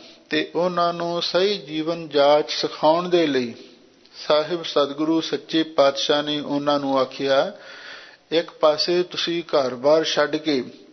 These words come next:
ਜੰਗਲਾਂ ਤੇ ਪਹਾੜਾਂ ਵਿੱਚ ਵਿਚਰਦੇ ਹੋ ਤੇ ਆਪਣੇ ਆਪ ਨੂੰ ਬਹੁਤ ਮਹਾਨ ਸਮਝਦੇ ਹੋ, ਫਿਰ ਤੁਸੀਂ ਉਹਨਾਂ ਗ੍ਰਸਤੀਆਂ ਦੇ ਘਰੇ ਮੰਗਣ ਵਾਸਤੇ ਜਾਂਦੇ ਹੋ।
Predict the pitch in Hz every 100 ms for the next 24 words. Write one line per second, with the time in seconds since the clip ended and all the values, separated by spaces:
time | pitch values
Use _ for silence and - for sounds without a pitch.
0 | _ _ - 131 147 151 165 175 170 170
1 | 165 156 151 123 139 165 170 165 151 143
2 | 143 160 147 143 143 123 117 107 - -
3 | 143 - 143 143 165 170 151 143 143 156
4 | 156 147 143 156 156 147 143 139 143 156
5 | - 151 156 147 135 - - - - -
6 | - - - _ 165 175 175 - 196 190
7 | 185 190 190 196 160 151 147 - 175 180
8 | 185 185 180 160 151 160 147 143 165 170
9 | 160 160 160 147 143 131 127 -